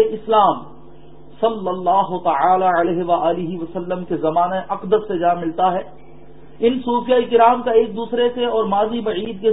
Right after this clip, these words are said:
صوفی سلاسل سے گہرا ربط ہوتا ہے، اور اس طرح ایک نسل سے دوسری نسل تک صوفی ازم کا علم و عمل منتقل کرتے ہوئے وہ ایک زنجیر یا سلسلے کی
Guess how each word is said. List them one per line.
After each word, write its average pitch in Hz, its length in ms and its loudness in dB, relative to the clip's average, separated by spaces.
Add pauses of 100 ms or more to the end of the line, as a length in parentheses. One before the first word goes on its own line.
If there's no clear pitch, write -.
صوفی 214 380 -6
سلاسل 196 480 -4
سے 214 80 0 (160)
گہرا 202 340 0
ربط 170 360 0
ہوتا 165 380 2
ہے، 123 120 -8 (1000)
اور 165 160 4
اس 240 200 -8
طرح 233 280 6
ایک 233 180 6
نسل 208 340 0
سے 220 120 2
دوسری 208 400 -4
نسل 214 340 -2
تک 226 220 -4
صوفی 214 380 -8
ازم 214 260 -2
کا 208 200 -4
علم 233 260 -2 (420)
و 165 160 0
عمل 247 300 0 (360)
منتقل 240 540 -2 (100)
کرتے 208 320 -2
ہوئے 175 300 8 (200)
وہ 208 240 4 (160)
ایک 208 220 2 (120)
زنجیر 151 640 -4
یا 190 140 2 (100)
سلسلے 220 400 -2
کی 220 140 -8